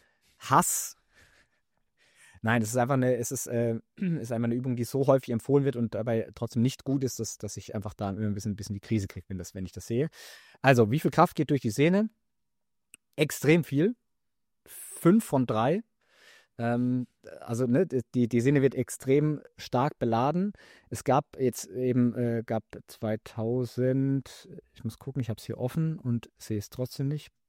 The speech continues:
Zweitausendvierundzwanzig eine Übung, äh, eine Übung, wow. Eine Studie von Scatone, von, vom, äh, Scatone Silva,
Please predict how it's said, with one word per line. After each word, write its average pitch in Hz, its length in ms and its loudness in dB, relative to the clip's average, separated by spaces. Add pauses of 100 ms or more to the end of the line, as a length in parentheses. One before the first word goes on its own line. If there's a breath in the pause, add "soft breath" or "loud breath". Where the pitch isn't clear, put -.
(360)
Zweitausendvierundzwanzig 143 1000 4
eine 123 160 4
Übung, 143 420 0
äh, 110 80 -2
eine 80 180 -2
Übung, 90 300 -4
wow. 82 220 -4 (260 loud breath)
Eine 123 360 4
Studie 151 300 0
von 135 300 -2 (340 soft breath)
Scatone, 165 800 2 (460 soft breath)
von, 117 320 -4
vom, 113 340 -4 (100)
äh, 110 460 -8
Scatone 139 440 -2
Silva, 147 460 0